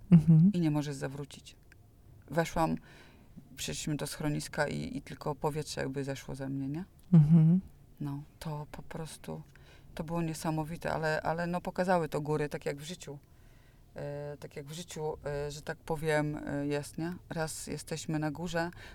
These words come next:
Speaker 2: raz jesteśmy na dole. I ja teraz już przyjmuję wszystko, pomimo że czasami bywa trudno i,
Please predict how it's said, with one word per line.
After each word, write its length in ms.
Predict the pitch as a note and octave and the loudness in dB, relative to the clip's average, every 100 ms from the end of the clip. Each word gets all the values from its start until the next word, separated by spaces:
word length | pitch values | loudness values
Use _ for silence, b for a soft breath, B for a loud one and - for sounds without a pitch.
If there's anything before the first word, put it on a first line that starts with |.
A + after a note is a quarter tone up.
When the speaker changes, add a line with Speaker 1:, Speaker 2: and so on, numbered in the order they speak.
| - | -8
Speaker 2:
raz 200 | D#3 - | -6 -6
jesteśmy 460 | D3 - D3+ D#3 | -8 -8 -6 -2
na 120 | D3+ D3+ | 0 0
dole. 340 | D3+ C#3+ C#3+ - b b b b b - | 0 -2 -4 -10 b b b b b -6
I 640 | D3+ D3+ D3+ D3+ D3+ D3+ D3+ | -2 0 0 0 -2 -2 2
ja 140 | E3+ | 2
teraz 280 | - D#3+ - | 2 -2 -2
już 100 | D#3 | -6
przyjmuję 400 | - F3 F3 E3 | -4 -2 0 -2
wszystko, 480 | - E3 - - C#3+ - | -4 -8 -10 -10 -10 -4
pomimo 400 | D#3 D3+ D3+ D3 | 0 0 0 -4
że 120 | D3 | -6
czasami 420 | D#3 C#3+ D3+ D3 | -8 -6 -4 -4
bywa 240 | C#3+ C#3+ | -4 -6
trudno 440 | D3 - D3 D3 C#3+ | -6 -6 -4 -2 -2
i, 500 | - C#3+ C#3+ D3 D3 | -2 0 0 0 -2